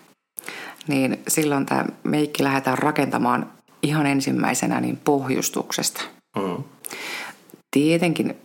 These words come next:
Speaker 1: niin, että siis joo, että pohjalla pitääkin olla kenties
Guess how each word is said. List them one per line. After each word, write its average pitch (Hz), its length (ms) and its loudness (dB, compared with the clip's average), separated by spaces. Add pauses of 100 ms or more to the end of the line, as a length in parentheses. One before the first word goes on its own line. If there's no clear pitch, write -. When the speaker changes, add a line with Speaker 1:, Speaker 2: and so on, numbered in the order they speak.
(120)
Speaker 1:
niin, 147 320 2
että - 240 0
siis - 240 -2
joo, 127 180 2
että - 140 -8 (140)
pohjalla 127 480 0 (600)
pitääkin 131 460 2
olla 107 340 4 (280)
kenties - 420 0